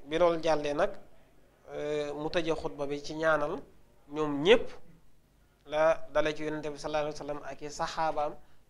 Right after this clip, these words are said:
ak ñi ñëw ci seen ginnaaw, sëriñ bi radiyallahu anhu ak ñam defar, ñooñu bañ jàllee, ñooñu ñañ defar ñoom ñépp,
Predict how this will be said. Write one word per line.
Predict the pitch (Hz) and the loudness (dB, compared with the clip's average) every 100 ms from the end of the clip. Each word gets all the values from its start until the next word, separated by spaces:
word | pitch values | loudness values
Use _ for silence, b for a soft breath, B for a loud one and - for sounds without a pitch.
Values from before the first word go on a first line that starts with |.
| - | -10
ak | 147 | -6
ñi | 156 | -2
ñëw | 160 165 | -2 -2
ci | 156 | -4
seen | 175 156 | -2 -2
ginnaaw, | 151 151 151 151 170 - - - - | -4 -4 -2 -2 -2 -8 -16 -20 -14
sëriñ | - 170 165 156 | -6 -4 -4 -4
bi | 156 | -2
radiyallahu | 156 151 160 151 156 151 | -2 -2 -4 0 0 0
anhu | 147 151 147 156 | -2 -6 -6 -6
ak | 160 143 151 | -2 -4 -4
ñam | 160 160 | -4 -4
defar, | 160 156 151 151 151 | -6 -4 -4 -6 -6
ñooñu | 156 156 | -4 -2
bañ | 156 160 156 | -4 -4 0
jàllee, | 160 151 151 | 0 0 -4
ñooñu | 160 156 151 | -4 -4 -4
ñañ | 156 160 | -6 -6
defar | 165 151 151 | -6 -6 -6
ñoom | 147 151 | -8 0
ñépp, | 190 240 | 2 4